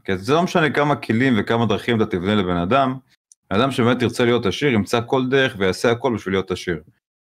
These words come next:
רוב האנשים לא יעשו את זה, גם אם תבוא ותביא להם כלים, נגיד סתם, יש לי קורס כושר. אני בא ומראה לאנשים בדיוק איך לעשות ומה לעשות, ורוב האנשים לא מגיעים לפיזיק שלהם.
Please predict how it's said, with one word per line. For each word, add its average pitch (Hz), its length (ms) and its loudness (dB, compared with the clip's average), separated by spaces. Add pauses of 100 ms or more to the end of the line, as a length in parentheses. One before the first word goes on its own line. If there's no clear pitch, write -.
רוב 160 140 0
האנשים 120 320 2
לא 123 60 4
יעשו 156 320 4
את - 80 2
זה, 87 120 -4
גם 123 180 0
אם 170 60 2
תבוא 147 280 4
ותביא 120 280 0
להם 127 180 2
כלים, 85 380 -2
נגיד 92 160 -8
סתם, 90 260 -4 (100)
יש - 120 -8
לי 95 60 -14
קורס 101 220 -6
כושר. 90 300 -4 (540)
אני 101 140 0
בא 127 60 4
ומראה 127 320 4
לאנשים 120 400 0
בדיוק 127 280 0
איך 120 140 -4
לעשות 110 400 0
ומה 101 200 0
לעשות, 98 440 -2
ורוב 92 240 -2
האנשים 117 320 -2
לא 87 60 -4
מגיעים 87 260 -6
לפיזיק 131 360 -6
שלהם. 90 220 -4